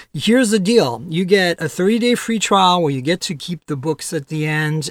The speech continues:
if you sign up through the link in the show notes. And, and doing so, even if you don't stay at the end, you support the podcast. So it's a big deal for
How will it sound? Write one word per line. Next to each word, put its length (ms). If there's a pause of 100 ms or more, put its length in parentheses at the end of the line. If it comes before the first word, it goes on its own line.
if 320
you 80
sign 320
up 180
through 360
the 100
link 300
in 140
the 120
show 240
notes. 400
And, 300 (400)
and 260
doing 240
so, 480 (140)
even 240
if 160
you 80
don't 180
stay 240
at 140
the 180
end, 260
you 60
support 380
the 80
podcast. 460
So 100
it's 120
a 60
big 360
deal 200
for 220